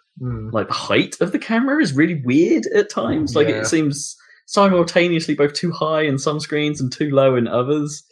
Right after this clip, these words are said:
Speaker 1: It just follows it, follows the, follows Samus around weirdly.
Speaker 2: Yeah, just a bit too
Speaker 1: Like,
Speaker 2: fixed.
Speaker 1: you got these weird, not actual momentum compared to your jumps, and it's like, it doesn't
Speaker 2: Yeah.
Speaker 1: let you see where you actually want to see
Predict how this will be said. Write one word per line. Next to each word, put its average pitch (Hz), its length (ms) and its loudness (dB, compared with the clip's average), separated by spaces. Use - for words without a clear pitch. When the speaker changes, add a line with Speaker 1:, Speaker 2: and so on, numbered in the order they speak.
Speaker 1:
It - 140 -20
just 135 160 -8
follows 127 380 2
it, 120 80 -6
follows 113 480 -2
the, 117 100 -4
follows 117 280 -4
Samus 117 240 -6
around 110 300 -2
weirdly. 107 400 -6
Speaker 2:
Yeah, 127 220 4
just 127 180 -2
a - 40 -12
bit - 140 2
too - 120 -2
Speaker 1:
Like, 110 100 -4
Speaker 2:
fixed. - 400 0
Speaker 1:
you 113 60 -8
got 120 260 -4
these 110 180 -10
weird, 117 440 -6
not 123 280 -4
actual 113 360 -6
momentum 113 520 -4
compared 110 280 2
to 101 40 -6
your 110 120 2
jumps, 110 360 2
and 113 120 -10
it's 104 100 -8
like, 117 140 0
it - 20 -2
doesn't 127 220 6
Speaker 2:
Yeah. - 60 6
Speaker 1:
let 131 140 2
you 127 80 -4
see 135 300 -2
where 127 140 6
you 123 260 0
actually 131 300 -2
want 135 240 4
to - 40 -8
see 143 440 2